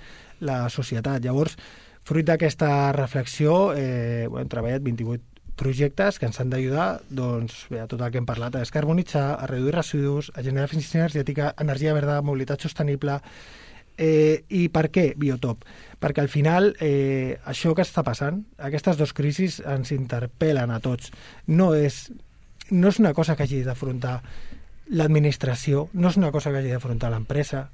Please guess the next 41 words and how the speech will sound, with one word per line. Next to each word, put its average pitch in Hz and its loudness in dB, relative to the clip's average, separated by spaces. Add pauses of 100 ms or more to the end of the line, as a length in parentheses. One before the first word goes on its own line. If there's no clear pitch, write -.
no 175 2
és 175 4
una 160 4
cosa 143 -2 (200)
que 156 0
hagi 143 0
d'afrontar 135 0
la 131 0
societat 127 -4
civil, 147 2 (500)
no 190 8 (100)
es 165 -4
pot 151 2
interpel·lar 139 0 (100)
únicament 147 4
a 120 -2
les 113 -6
entitats, 147 0
a 156 -4
les 131 -2
associacions 135 0
de 139 2
veïns, 147 0 (340)
és 143 0
una 185 6
cosa 196 4 (840)
que 180 2
hem 180 8
d'afrontar 170 6
entre 147 0
tots 120 -2
i 175 -2
només 160 4
mitjançant 151 0
una 147 0
gran 135 0
aliança 139 0
i 131 2
un - -2
gran 123 -2
pacte. 123 -4